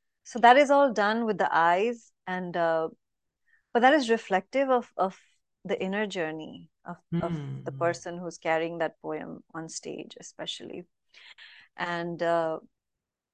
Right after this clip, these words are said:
Speaker 1: I have described in my book my spiritual journey. And
Speaker 2: Hmm.
Speaker 1: the people who read it will get to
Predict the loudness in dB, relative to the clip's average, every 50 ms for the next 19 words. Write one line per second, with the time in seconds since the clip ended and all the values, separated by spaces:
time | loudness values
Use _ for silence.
0 | _ _ _ _ _ _ _ _ _ _ _ _ _ _ _ _ _ _ _ _
1 | _ 0 2 2 0 0 0 -6 -6 -2 2 2 2 2 0 -4 -4 -4 -6 -6
2 | -6 -2 -4 -4 -4 _ -18 -20 _ _ _ _ _ _ _ _ _ _ _ _
3 | _ _ _ _ _ _ _ _ _ _ _ _ _ _ _ _ _ -4 -2 -2
4 | -2 -4 -4 -4 -2 -2 -2 -4 -4 -6 -6 -6 -6 -6 -6 -8 -6 -8 -10 -12
5 | -14 -16 -20 -20 _ _ _ _ _ -6 -6 -4 -4 -4 -4 -2 -2 -2 -2 -6
6 | -8 -10 -12 -14 -16 -16 -18 _ _ _ _ _ _ _ _ _ -8 -6 -6 0
7 | 2 2 2 2 0 -2 -2 -2 -2 0 0 0 0 0 -4 -12 -20 _ _ _
8 | _ _ _ _ -10 -6 -6 -4 -4 -4 -4 -6 -6 -6 _ -6 -4 -4 -2 -4
9 | -6 -8